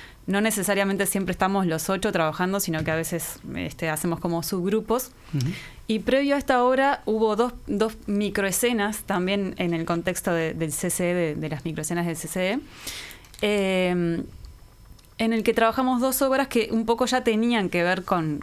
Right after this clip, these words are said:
Speaker 1: con estos temas. Una era La paradoja de Zenón, que tiene muchísimo que ver con el tema de, de las distancias y las cercanías, este, que la, que la hicimos ahí como en la, en la cafetería del C C E,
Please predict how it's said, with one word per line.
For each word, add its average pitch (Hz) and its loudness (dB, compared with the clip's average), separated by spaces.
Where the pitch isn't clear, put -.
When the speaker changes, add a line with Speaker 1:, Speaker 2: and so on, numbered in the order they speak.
Speaker 1:
con 170 0
estos 175 -2
temas. 214 -2
Una 190 0
era 190 2
La 160 0
paradoja 165 0
de 170 2
Zenón, 185 -2
que 156 -6
tiene 165 -2
muchísimo 156 -2
que 165 -2
ver 160 0
con 160 0
el 151 -2
tema 160 0
de, 151 -2
de 156 -4
las 156 -2
distancias 165 -2
y 147 -6
las 147 -6
cercanías, 175 -2
este, 165 0
que 160 -2
la, 151 -2
que - -4
la 170 2
hicimos 175 -2
ahí 170 -2
como 170 0
en 151 0
la, - -2
en 185 -2
la 175 4
cafetería 165 2
del 147 0
C 151 -2
C 160 0
E, 240 -4